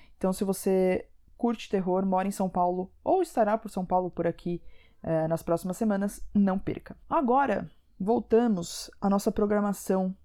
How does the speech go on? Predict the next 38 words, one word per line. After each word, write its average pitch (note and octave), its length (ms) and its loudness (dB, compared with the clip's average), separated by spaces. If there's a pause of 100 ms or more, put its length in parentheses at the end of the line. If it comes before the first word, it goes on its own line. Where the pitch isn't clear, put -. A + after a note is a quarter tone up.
(140)
comum B3 360 2 (260)
<laughs> - 180 2 (120)
com B3+ 160 2
indicações B3 640 0
de B3 80 -4
filmes A3+ 280 0
e B3+ 80 -2
séries. - 440 -6 (180)
Essa - 180 0
semana E4+ 400 2
nós D#4+ 160 0
temos C4 240 -2
lançamentos G#3 600 0
de G3+ 100 -4
terror A#3+ 380 4 (200)
nos G#3 160 -2
cinemas, G3+ 640 0 (340)
dois A3+ 340 2
filmes A3+ 260 -2
que - 80 -6
chegaram E3 460 0
aí D#3+ 240 -4 (240)
pra E4 140 4
te F4 100 2
assustar. A#3 460 0 (280)
Um F4+ 140 -2
deles D4 320 2
é D4 60 4
o D4 40 0
filme B3+ 380 0
Convite C4+ 560 0
Maldito. G#3 600 -2 (180)
É A3+ 80 2
um B3+ 60 2
filme D4+ 180 -6
sobre D4 200 -2
uma D4 120 -2
mulher A3+ 380 0